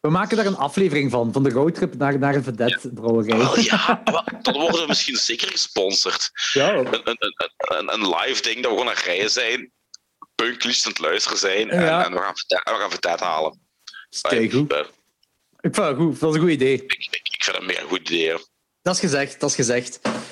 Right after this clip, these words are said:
Speaker 1: Eh, iets, eh, eh, ja, eigenlijk kan ik het nu wel doen. Ehm, aangezien je relatief ongeschonden zei, ik heb hoofdstuk veertien gelezen van Relatief
Speaker 2: Ah,
Speaker 1: Ongeschonden.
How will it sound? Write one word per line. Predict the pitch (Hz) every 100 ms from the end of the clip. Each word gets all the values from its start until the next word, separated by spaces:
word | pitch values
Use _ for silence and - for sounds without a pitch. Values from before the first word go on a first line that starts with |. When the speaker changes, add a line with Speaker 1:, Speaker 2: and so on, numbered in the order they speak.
| -
Speaker 1:
Eh, | - 156 175 190 196 196 190 190
iets, | 190 170 -
eh, | 202 202 196 190 185 - 175 180 175 170
eh, | 151
ja, | 151 170 220
eigenlijk | 160 190 196
kan | 180
ik | 170
het | 139
nu | 156
wel | 151
doen. | 135 226 - - _
Ehm, | 156 170 175 180 185 175 131 _ _ _ _
aangezien | - 139 135 143
je | 127
relatief | 117 135 127 131
ongeschonden | 131 117 - 113 131
zei, | 160 202 220 - _ _ _ -
ik | 131
heb | 127 113 -
hoofdstuk | 143 139 120 -
veertien | 113 156 147 - 208
gelezen | 175 135 139 294 - _
van | - 135 131
Relatief | 117 123 131 -
Speaker 2:
Ah, |
Speaker 1:
Ongeschonden. | 117 113 - 123 175 247